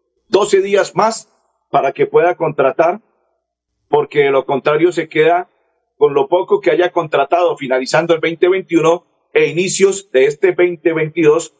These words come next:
por la situación que se le presentó con el jugador Carrascal cuando era del Tolima. América lo compró, hubo una transacción, luego lo enviaron para Paraguay y así sucesivamente, y por ello le impiden al América de Cali, después de X fecha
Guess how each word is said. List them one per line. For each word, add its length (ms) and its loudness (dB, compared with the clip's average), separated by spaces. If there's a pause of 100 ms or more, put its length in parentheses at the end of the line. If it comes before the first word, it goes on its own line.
(160)
por 160 0
la 120 -2
situación 460 -4
que 120 -4
se 100 0
le 100 4
presentó 480 -2
con 120 0
el 60 2
jugador 480 0
Carrascal 640 -2 (240)
cuando 320 0
era 160 2
del 220 0
Tolima. 480 0 (280)
América 440 0
lo 120 0
compró, 640 -2
hubo 160 2
una 180 -2
transacción, 680 -2 (160)
luego 260 2
lo 100 2
enviaron 340 -2
para 240 0
Paraguay 580 0 (240)
y 60 2
así 220 -4
sucesivamente, 920 0
y 120 0
por 220 0
ello 180 2
le 80 2
impiden 500 0 (300)
al 140 0
América 340 0
de 160 2
Cali, 260 0
después 340 0
de 200 0
X 400 -4 (220)
fecha 480 -2